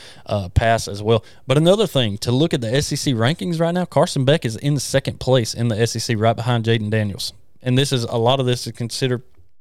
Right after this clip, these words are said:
I think, based on passing yardage. He's right at fifteen hundred. Nobody has more yards than him but Jayden Daniels. Jackson Dart's not far behind him.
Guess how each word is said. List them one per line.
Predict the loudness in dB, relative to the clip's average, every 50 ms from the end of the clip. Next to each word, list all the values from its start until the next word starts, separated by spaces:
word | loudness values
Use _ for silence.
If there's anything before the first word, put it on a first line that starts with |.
| -20 -20 -20 -20 -20 -20 -10 -6
I | -6 -4
think, | -2 -2 -2 0
based | 0 0 0 -2 -4
on | -6 -6
passing | -4 -2 -2 -2 -2 -2 -4 -8 -6
yardage. | -4 -2 0 0 0 -2 -4 -6
He's | -8 -6 0
right | 2 2 2
at | 2 0
fifteen | -2 -2 -4 -2 0 -2 -2 -2
hundred. | 0 2 2 2 2 0 -2 -20 -20 -20 -20 -14 -6 -2
Nobody | 2 2 4 2 2
has | 2 0 0 2
more | 2 4 4 4 6
yards | 6 6 4 4 2 0
than | -2 0 2
him | 2 2 2
but | 4 2 2 2
Jayden | 2 2 2 2 0 0
Daniels. | 0 2 2 0 -2 -4 -6 -10 -20 -20 -20 -20 -20 -20 -20 -20 -20 -20 -20 -20 -20 -20 -20 -20 -20 -14 -4 0
Jackson | 0 0 0 0 -2 -2 0
Dart's | 4 4 4 4 4 2 0
not | 2 2 2 0 0
far | 2 4 6 6 6
behind | 4 0 0 0 2 2 2
him. | 2